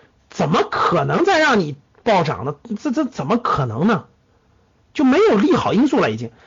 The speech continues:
唯一的利好就是人，人均G D P还比较低，人均收入还有提升的空间。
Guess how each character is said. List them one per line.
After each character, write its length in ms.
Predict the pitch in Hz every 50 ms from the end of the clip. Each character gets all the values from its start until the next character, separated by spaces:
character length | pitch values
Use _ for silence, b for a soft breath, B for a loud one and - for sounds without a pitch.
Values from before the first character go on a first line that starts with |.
| b b b b b
唯 220 | 175 165 220 294
一 320 | 359 403 415 427 427 415 370
的 60 | 285
利 140 | 277 269 277
好 200 | - - 139 156
就 80 | 185
是 80 | 175 170
人， 280 | 143 139 170 208 233 202 -
人 180 | 214 226 247
均 140 | 254 302 262
G 80 | 320 285
D 80 | 294
P 60 | 285 262
还 100 | 233 220
比 80 | 208 247
较 140 | - 160
低， 220 | 143 185 190 196 180
人 280 | 139 - 143 180 202
均 120 | 233 262 247
收 140 | - 254 269
入 100 | 254 220
还 120 | - 220
有 60 | 208
提 160 | - - -
升 160 | 160 208 214 202
的 60 | 170
空 220 | - - 190 185
间。 260 | 165 165 143 120 -